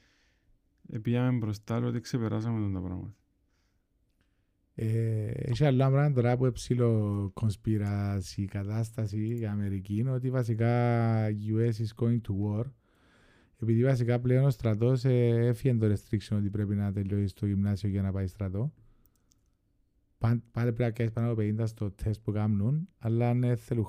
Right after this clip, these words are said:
Speaker 2: high school diploma πλέον. Ε, άρα βασικά το recruiting είναι έτσι on the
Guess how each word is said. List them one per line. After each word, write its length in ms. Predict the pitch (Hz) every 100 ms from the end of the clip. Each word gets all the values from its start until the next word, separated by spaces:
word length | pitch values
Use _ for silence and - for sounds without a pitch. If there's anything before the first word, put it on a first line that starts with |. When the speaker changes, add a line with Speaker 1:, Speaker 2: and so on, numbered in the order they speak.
| -
Speaker 2:
high 140 | 101
school 240 | 92 - 95
diploma 300 | 95 - 95 82
πλέον. 280 | 85 101 113 _ _ _ _ _ _ _ _ _ _ _ _ _ _
Ε, 160 | - 110
άρα 180 | 110 117
βασικά 280 | 117 107 107
το 60 |
recruiting 680 | 117 110 113 113 113 113 110 110
είναι 240 | 110 110
έτσι 320 | 104 - 110
on 120 | 104
the 60 | 101